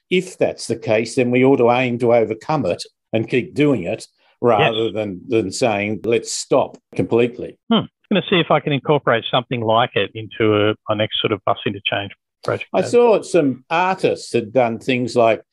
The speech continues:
Speaker 1: there's a crack in the ground or something, and so they sort of have a, a, uh,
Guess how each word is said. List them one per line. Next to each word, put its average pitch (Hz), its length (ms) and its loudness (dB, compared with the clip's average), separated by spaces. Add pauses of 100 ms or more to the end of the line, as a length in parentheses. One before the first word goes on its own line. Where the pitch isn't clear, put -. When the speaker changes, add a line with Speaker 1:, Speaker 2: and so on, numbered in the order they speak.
(200)
Speaker 1:
there's 120 200 0
a 120 60 0
crack 139 340 -4
in 117 120 -2
the 107 80 -6
ground 113 440 0
or 101 60 2
something, 117 480 -2
and 113 120 -4
so 120 200 2
they 110 200 2 (260)
sort 123 200 2
of 110 60 0
have 123 160 0
a, 120 240 2
a, 110 340 4
uh, 107 200 2